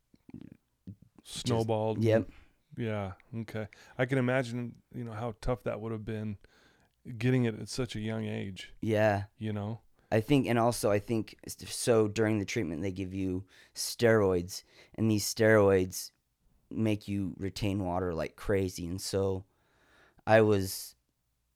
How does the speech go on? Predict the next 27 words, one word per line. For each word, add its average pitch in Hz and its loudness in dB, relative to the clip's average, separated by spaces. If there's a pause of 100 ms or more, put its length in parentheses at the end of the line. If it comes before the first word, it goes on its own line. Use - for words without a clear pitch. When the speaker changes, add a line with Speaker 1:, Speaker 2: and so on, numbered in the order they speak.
(640)
Speaker 2:
I 107 2
was 101 0
overweight, 95 0
or 95 -4
I 95 -2
felt 107 4
overweight 95 0
'cause 101 -4
I, 98 4
when 101 -2
I 90 -2
look 95 -2
in 98 0
the 92 0
mirror, 98 2 (1000)
I 104 6
was, 98 0
I'd 98 2
have 92 -4
puffy 101 4
cheeks 107 0
and, 90 -6
like, 82 -10 (140)
the 98 -8
double 98 -4
chin, 110 2
and 95 -8